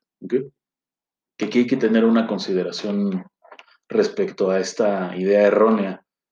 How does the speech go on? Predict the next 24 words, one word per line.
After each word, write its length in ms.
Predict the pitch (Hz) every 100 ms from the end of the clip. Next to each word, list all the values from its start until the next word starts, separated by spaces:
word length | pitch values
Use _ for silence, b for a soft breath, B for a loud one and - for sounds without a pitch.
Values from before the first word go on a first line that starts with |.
| _
de 200 | - 90
que, 540 | - 85 85 87 85 82 _ _ -
de 140 | 98 92
que 100 | 101
se 100 | -
sacrificaban 800 | 101 98 98 104 - 117 120 110
animales 680 | 98 104 113 113 101 92
o 40 | 92
se 160 | 95
cazaban 400 | 101 95 104 110
animales 480 | 101 95 98 101 98
nada 180 | 98 95
más 200 | 95 95
porque 280 | - - 123
sí. 240 | 175 170
O 260 | - - _
sea, 160 | - 98
evidentemente, 720 | 101 104 110 107 110 110 101
es 240 | 95 92
claro 360 | - 107 120 98
que 100 | 92
había 500 | 90 95 92 87 -
caza 360 | 92 87 95 87
de, 260 | 85 -